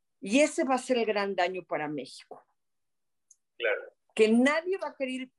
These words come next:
Speaker 1: no, nadie va a querer a, venir a invertir un centavo en este país. Y bueno,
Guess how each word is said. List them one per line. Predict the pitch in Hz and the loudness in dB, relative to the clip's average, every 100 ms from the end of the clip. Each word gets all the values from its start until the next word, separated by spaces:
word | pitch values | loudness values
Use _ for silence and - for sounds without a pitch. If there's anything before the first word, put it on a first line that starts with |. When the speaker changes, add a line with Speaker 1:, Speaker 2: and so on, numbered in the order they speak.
| _ - | _ -20
Speaker 1:
no, | 175 170 247 302 | -12 -2 2 4
nadie | 302 370 | 4 4
va | 370 | 4
a | 339 | 0
querer | 311 311 | -2 -4
a, | 302 254 _ | -4 -6 _
venir | - 208 247 | -4 -2 0
a | |
invertir | 247 233 - 214 | -2 -2 -8 -8
un | 214 | -10
centavo | 202 165 175 170 | -12 -6 -4 -2
en | 165 | -4
este | 160 - | -10 -12
país. | 170 - - - - _ _ _ _ _ _ _ _ _ _ _ _ _ _ | -10 -10 -12 -16 -20 _ _ _ _ _ _ _ _ _ _ _ _ _ _
Y | 220 226 | 2 4
bueno, | 208 302 403 440 339 277 | 4 4 4 2 -2 -8